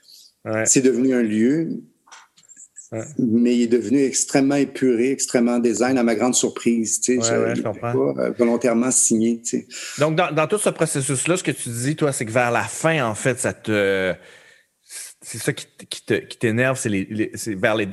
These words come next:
Speaker 1: vers les détails où là, tu sens que la scén-, comme scénographe, t'as, tu peux pas en rajouter ou tu peux pas, faut, à un moment donné, il faut que t'a-, à un moment donné, t'as plus rien à faire, là. Tu sais, il faut que la, faut que la scénographie
Speaker 2: Il y a
Speaker 1: vive,
Speaker 2: plus
Speaker 1: faut que
Speaker 2: rien
Speaker 1: les
Speaker 2: à
Speaker 1: gens vivent dedans, faut que,
Speaker 2: Ouais.
Speaker 1: tu sais.
Speaker 2: J'ai, j'ai plus rien à faire, puis je suis pas, euh, puis, euh, Barbeau, quand il m'enseignait, c'était ça, il dit, «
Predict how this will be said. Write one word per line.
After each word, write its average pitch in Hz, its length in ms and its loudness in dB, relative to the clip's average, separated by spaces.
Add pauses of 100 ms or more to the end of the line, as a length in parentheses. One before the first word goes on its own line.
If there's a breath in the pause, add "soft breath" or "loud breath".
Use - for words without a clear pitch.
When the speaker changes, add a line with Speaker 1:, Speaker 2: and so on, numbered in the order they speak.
(100)
Speaker 1:
vers 117 220 0
les 110 80 0
détails 127 640 0
où 110 160 -2
là, 131 160 2
tu 131 100 -6
sens 147 160 0
que - 60 -6
la 113 80 -2
scén-, 123 180 -8 (180)
comme 113 200 -2
scénographe, 135 640 0
t'as, 110 180 2
tu - 420 -10
peux 117 120 -2
pas 135 140 0
en 127 100 2
rajouter 117 640 0
ou 120 80 0
tu - 100 -10
peux - 80 -2
pas, 123 280 0
faut, - 120 -6
à - 40 -6
un - 20 -8
moment 98 80 -8
donné, 113 80 -2
il - 20 -6
faut 101 120 -6
que - 120 -10
t'a-, - 20 -6
à - 20 -10
un - 140 -20 (100)
moment 123 100 0
donné, 139 80 -2
t'as - 80 -4
plus - 200 -6
rien 87 60 0
à 110 80 2
faire, 151 260 -2
là. 107 140 -2
Tu - 100 -14
sais, 113 40 -4
il 98 80 -2
faut - 100 -6
que 104 100 0
la, 95 100 4
faut 107 100 -8
que - 80 0
la - 20 -2
scénographie 98 460 -2
Speaker 2:
Il 87 80 -6
y - 20 2
a - 40 2
Speaker 1:
vive, 127 80 2
Speaker 2:
plus 123 40 0
Speaker 1:
faut 127 80 0
que 143 60 2
Speaker 2:
rien 117 80 0
Speaker 1:
les 117 100 0
Speaker 2:
à 127 120 4
Speaker 1:
gens 101 60 -4
vivent 113 180 0
dedans, 110 580 2
faut 90 160 -8
que, 76 160 -8
Speaker 2:
Ouais. 113 260 0
Speaker 1:
tu - 80 -18
sais. 92 160 -6 (840 loud breath)
Speaker 2:
J'ai, 139 180 4
j'ai 135 140 2
plus 135 100 -2
rien 165 160 2
à 151 100 2
faire, 160 380 0
puis - 100 -10
je - 80 2
suis 120 180 0
pas, 143 520 0
euh, 117 420 2
puis, - 340 0
euh, 143 120 2
Barbeau, 127 320 4
quand 135 240 0
il 143 40 2
m'enseignait, 120 420 4
c'était 117 160 0
ça, 139 200 2
il 117 60 2
dit, « 95 160 -2